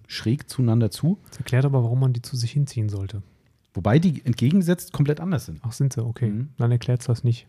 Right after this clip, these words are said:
Speaker 1: <laughs>
Speaker 2: Vergesst, was ich gesagt habe.
Speaker 1: Das erklärt's nicht, aber vielleicht erklärt es das, warum es so gut funktioniert. Also, ähm, auch möglich. Ähm, auf jeden Fall funktioniert das, hier steht's auch mal, ziehen.
Speaker 2: Yes.
Speaker 1: Extra mit Pfeil, ziehen.
Speaker 2: Ziehen.
Speaker 1: Ja, genau. Durch Ziehen in eine Richtung wird das beste Ergebnis erzielt.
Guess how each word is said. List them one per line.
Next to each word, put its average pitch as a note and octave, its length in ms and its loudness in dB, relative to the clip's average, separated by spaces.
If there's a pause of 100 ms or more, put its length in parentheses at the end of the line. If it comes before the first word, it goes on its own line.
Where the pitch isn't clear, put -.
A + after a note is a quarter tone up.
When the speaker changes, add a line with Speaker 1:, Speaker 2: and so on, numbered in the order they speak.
Speaker 1:
<laughs> G2 280 4
Speaker 2:
Vergesst, A2 340 0
was A2 100 2
ich G#2 120 -4
gesagt G2 300 -4
habe. - 80 -12
Speaker 1:
Das G2+ 180 6
erklärt's A2+ 360 4
nicht, D#3 240 0
aber B2 200 4
vielleicht B2 300 2
erklärt A#2+ 320 0
es B2 100 -2
das, B2+ 160 -4
warum B2 100 0
es A#2 60 -2
so B2 80 -4
gut B2 160 -6
funktioniert. B2 500 0 (200)
Also, G2 440 0
ähm, G2 240 -4
auch A#2 220 -8
möglich. B2 420 -4 (800)
Ähm, C#3+ 420 4 (520)
auf - 180 2
jeden D3+ 140 8
Fall D3+ 220 6
funktioniert C#3+ 480 2
das, - 180 -2 (100)
hier G#2+ 140 4
steht's A#2+ 180 -6
auch A#2 80 0
mal, F#2 260 0
ziehen. C#3 440 -4 (380)
Speaker 2:
Yes. A#2 320 -2
Speaker 1:
Extra C3 220 2
mit A#2 140 2
Pfeil, A2 280 2 (100)
ziehen. C#3+ 340 6
Speaker 2:
Ziehen. A2+ 480 -4 (360)
Speaker 1:
Ja, G2+ 220 -4 (220)
genau. G2 360 -2 (160)
Durch A2 220 6
Ziehen G#3 280 6
in G3+ 100 2
eine D3 260 6
Richtung D3+ 320 2
wird C3 100 0
das A#2 120 0
beste - 280 0
Ergebnis F2+ 360 -6
erzielt. E2+ 380 -8